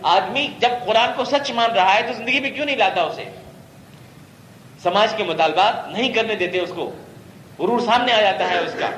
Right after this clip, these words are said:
ناک آگے آ جاتی ہے اس کی۔ مثال کے طور پر اسلام کہتا ہے سارے انسان برابر ہیں،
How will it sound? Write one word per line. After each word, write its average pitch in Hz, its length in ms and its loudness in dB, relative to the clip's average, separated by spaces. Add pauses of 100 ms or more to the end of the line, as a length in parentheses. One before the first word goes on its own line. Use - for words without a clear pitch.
(360)
ناک 196 380 0 (180)
آگے 196 260 2
آ 151 100 2
جاتی 139 260 -4
ہے 123 40 -4
اس 117 100 -10
کی۔ - 100 -18 (340)
مثال 165 280 2
کے 139 100 -10
طور 127 120 -4
پر 226 200 0 (540)
اسلام 160 380 0
کہتا 143 280 0
ہے 170 80 4
سارے 156 260 2
انسان 156 260 -2
برابر 135 360 0
ہیں، 170 80 -2